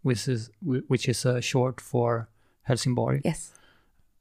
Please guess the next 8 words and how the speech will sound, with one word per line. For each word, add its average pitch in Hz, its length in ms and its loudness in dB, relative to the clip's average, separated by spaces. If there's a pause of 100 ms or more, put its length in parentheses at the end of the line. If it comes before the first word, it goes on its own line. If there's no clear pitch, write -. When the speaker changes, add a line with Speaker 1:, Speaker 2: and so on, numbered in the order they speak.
(280)
Speaker 1:
It's 127 160 2
an 123 80 6
English-speaking 123 920 2
local, 120 600 0
uh, 117 520 -2
recommendation 123 880 0
Speaker 2:
Yes. 131 100 4
Speaker 1:
website - 500 -4